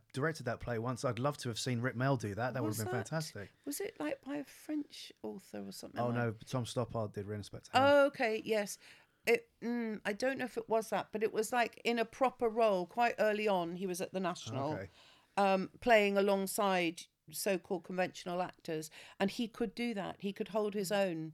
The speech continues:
Speaker 2: It was
Speaker 1: Oh,
Speaker 2: him.
Speaker 1: I think, was it called The Government Inspector?
Speaker 2: Yes.
Speaker 1: Yes.
Speaker 2: The Government
Speaker 1: Yeah.
Speaker 2: Inspector. And, um,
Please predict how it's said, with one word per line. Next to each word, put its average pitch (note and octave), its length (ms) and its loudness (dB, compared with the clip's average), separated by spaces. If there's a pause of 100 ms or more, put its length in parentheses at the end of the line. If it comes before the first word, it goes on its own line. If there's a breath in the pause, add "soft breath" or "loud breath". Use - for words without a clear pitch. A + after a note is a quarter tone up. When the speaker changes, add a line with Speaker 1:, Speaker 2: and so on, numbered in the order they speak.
(400 soft breath)
Speaker 2:
It G#3 80 6
was A3 180 4
Speaker 1:
Oh, - 40 0
Speaker 2:
him. F#3 460 2
Speaker 1:
I C#3 60 -2
think, F3+ 120 -2
was E3+ 140 -2
it G3 60 0
called F#3 140 -6
The F#3 60 0
Government F3 380 0
Inspector? A2+ 360 -2
Speaker 2:
Yes. G#2+ 380 0
Speaker 1:
Yes. - 420 -6
Speaker 2:
The F3+ 120 -4
Government F#3+ 400 0
Speaker 1:
Yeah. - 60 -4
Speaker 2:
Inspector. - 340 -10 (400 loud breath)
And, G3+ 500 4 (460)
um, G3+ 280 4